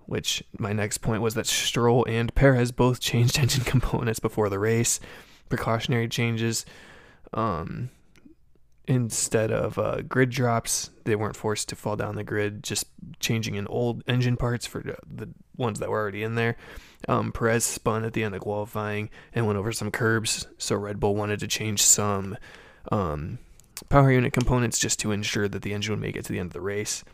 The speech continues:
Stroll having a hy-, I'm sorry, Stroll having a hydraulic issue, which forced him to miss out on Q three entirely. Now we're gonna get in the race. Um,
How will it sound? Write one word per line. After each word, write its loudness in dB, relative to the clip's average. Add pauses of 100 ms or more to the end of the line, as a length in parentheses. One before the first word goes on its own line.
(280)
Stroll 2
having 0
a -4
hy-, -8 (580)
I'm 4
sorry, -2
Stroll 2
having 0
a -2
hydraulic 0
issue, 0
which 0
forced -4
him -6
to -4
miss -4
out -4
on -2
Q -6
three -6
entirely. -2 (920)
Now 6
we're 6
gonna 0
get -4
in -6
the -4
race. -8 (880)
Um, 0